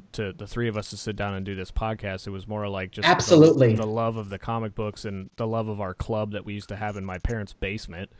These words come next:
Speaker 2: Yes.
Speaker 1: And where we would just have debates and we would talk about stories and stuff like that. And it was like, we were only getting together, like, once a year to go to New York Comic Con 'cause we're so far apart now. But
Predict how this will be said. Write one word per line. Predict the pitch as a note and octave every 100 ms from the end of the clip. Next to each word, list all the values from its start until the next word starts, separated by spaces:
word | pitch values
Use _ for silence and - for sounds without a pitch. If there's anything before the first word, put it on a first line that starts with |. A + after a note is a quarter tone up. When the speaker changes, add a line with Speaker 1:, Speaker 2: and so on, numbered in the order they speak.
| - -
Speaker 2:
Yes. | E3 D#3+ F#3 A3
Speaker 1:
And | A#2
where | B2
we | C3+ C3
would | B2
just | A2 A#2+ -
have | B2 A#2+
debates | A2 G#2+ A2 A#2+ - -
and | A#2 A2
we | A2
would | G#2+
talk | - A2+
about | A#2 A2 G#2+
stories | - A2 A2+ A#2 A2
and | G#2
stuff | A2
like | G#2 F#2+
that. | A2+ A#2 G#2+
And | G2+
it | G2
was | G2
like, | G#2 G2 F#2+ - - - -
we | B2+ B2
were | B2
only | C3+ A#2
getting | A#2+ A2+
together, | A2 A2 B2 A2+
like, | G#2 G2+
once | A2+ A2+
a | G2+
year | G#2+ A#2
to | A2
go | G#2+
to | G#2
New | G#2+
York | G#2+ G2
Comic | - B2+ A2+
Con | - G2 G#2
'cause | G2
we're | G#2
so | - G#2+
far | A2+ F#2+
apart | F#2+ C3 C3
now. | G#2 F#2+ G2
But | G2+ G2